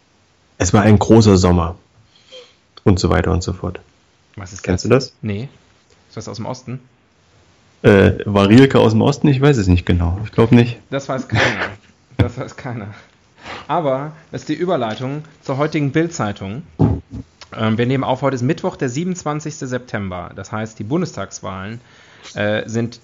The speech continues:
Speaker 2: drei Tage her. Wer die Bundestagswahlen nicht verstanden hat, der kann sich noch mal unser Bundestagswahl-Spezial, ähm,
Speaker 1: Ähm, vielleicht an der Stelle, sorry, dass ich unterbreche, an alle Hörer noch mal der Aufruf: bitte geht unbedingt wählen.
Speaker 2: <laughs>
Speaker 1: Es ist wichtig.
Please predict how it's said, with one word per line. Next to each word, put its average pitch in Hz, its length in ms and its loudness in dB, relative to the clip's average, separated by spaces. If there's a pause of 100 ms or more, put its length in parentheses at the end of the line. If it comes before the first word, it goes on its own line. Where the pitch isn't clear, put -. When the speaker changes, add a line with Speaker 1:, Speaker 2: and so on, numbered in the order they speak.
Speaker 2:
drei 117 320 0
Tage 127 380 -6
her. 101 260 -8
Wer 110 80 -4
die 117 100 -6
Bundestagswahlen 131 720 -6
nicht 170 200 -6
verstanden 151 480 -6
hat, 113 300 -8 (380)
der 110 80 -4
kann 143 180 -6
sich 147 140 -8
noch 143 100 -4
mal 135 120 -4
unser 123 200 -4
Bundestagswahl-Spezial, 127 1600 -6
ähm, 95 460 -10 (320)
Speaker 1:
Ähm, 101 140 4
vielleicht 113 240 6
an 113 80 10
der 120 100 8
Stelle, 131 540 4
sorry, 120 340 4
dass 104 120 0
ich 104 60 -4
unterbreche, 104 540 0 (220)
an 95 160 0
alle 107 320 6
Hörer 120 240 4
noch 107 160 4
mal 104 220 0
der 98 200 -6
Aufruf: 107 380 -6 (100)
bitte 127 240 6
geht 95 240 2
unbedingt 110 400 6
wählen. 101 400 4 (280)
Speaker 2:
<laughs> - 260 -14
Speaker 1:
Es 113 180 4
ist 107 160 0
wichtig. 104 540 2